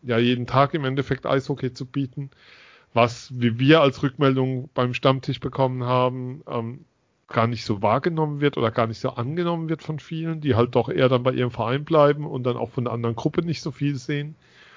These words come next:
Ähm, und geht dann aber so, macht dann ambitionslos einfach weiter, nachdem sich jetzt eigentlich gezeigt hat, dass es gut aussieht.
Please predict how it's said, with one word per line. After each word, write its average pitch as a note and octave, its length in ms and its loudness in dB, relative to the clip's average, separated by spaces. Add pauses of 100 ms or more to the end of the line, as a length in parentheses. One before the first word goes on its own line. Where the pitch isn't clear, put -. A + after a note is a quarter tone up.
(520)
Ähm, B2+ 720 4 (640)
und B2+ 140 2
geht C#3+ 140 6
dann C#3 160 4
aber C#3 220 4
so, D3 180 -2
macht C3+ 220 -2
dann C#3 300 2 (100)
ambitionslos D3+ 840 0
einfach C#3 360 -2
weiter, C#3+ 340 2
nachdem C#3+ 400 -4
sich C3+ 260 -12
jetzt C3 180 -2
eigentlich C#3+ 180 -4
gezeigt C3+ 340 -2
hat, C3+ 80 0
dass A#2 140 -4
es A#2 100 -14
gut D3 220 -6
aussieht. A#2+ 440 -2